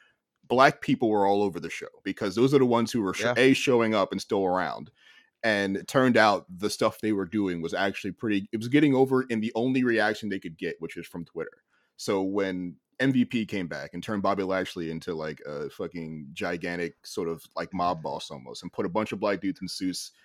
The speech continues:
Speaker 1: and that was, like, the tri-, that, that was, like, the group running shit for a year. Like, people were all over that. It's how this works. Like, you can't just, I don't know, you can't appropriate and, and say and realize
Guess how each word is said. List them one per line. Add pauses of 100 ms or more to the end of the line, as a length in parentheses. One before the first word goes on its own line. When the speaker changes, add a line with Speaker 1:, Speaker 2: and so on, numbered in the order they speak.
(140)
Speaker 1:
and
that
was,
like,
the
tri-,
that,
that
was,
like,
the
group
running
shit
for
a
year. (360)
Like, (600)
people
were
all
over
that. (480)
It's (160)
how
this
works.
Like,
you
can't
just,
I
don't
know, (1500)
you
can't (100)
appropriate
and,
and
say
and
realize